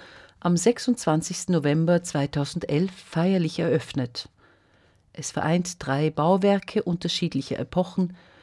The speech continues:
die für die kulturelle Identität der Stadt Graz und des Landes Steiermark seit jeher von großer Bedeutung sind. Das Stammhaus des Universalmuseums Joanneum in der Raubergasse, das ist der berühmte Leslie-Hof,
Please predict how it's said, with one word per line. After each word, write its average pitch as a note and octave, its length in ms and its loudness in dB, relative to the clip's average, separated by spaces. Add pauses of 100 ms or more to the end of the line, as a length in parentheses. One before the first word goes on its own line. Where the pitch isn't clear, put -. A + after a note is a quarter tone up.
(360)
die G3+ 220 2
für G#3+ 240 2
die G3+ 100 0
kulturelle A#3 560 4
Identität F3+ 920 0
der B2+ 80 -2
Stadt - 320 -6
Graz D3 520 -2
und C#3 160 -6
des C3+ 100 -6
Landes D#3+ 300 0
Steiermark F3+ 680 0 (320)
seit F#3+ 320 2
jeher G3+ 400 4
von G3+ 240 -2
großer C3 340 -2
Bedeutung C3 480 0
sind. B2 360 -6 (1000)
Das - 260 -2
Stammhaus F3 600 4
des - 180 0
Universalmuseums E3+ 1200 2
Joanneum D3+ 580 4
in C#3+ 140 2
der A#2 140 2
Raubergasse, F#3+ 760 2 (600)
das - 160 -8
ist - 180 -6
der A#2 80 2
berühmte C3 400 0
Leslie-Hof, E3 840 0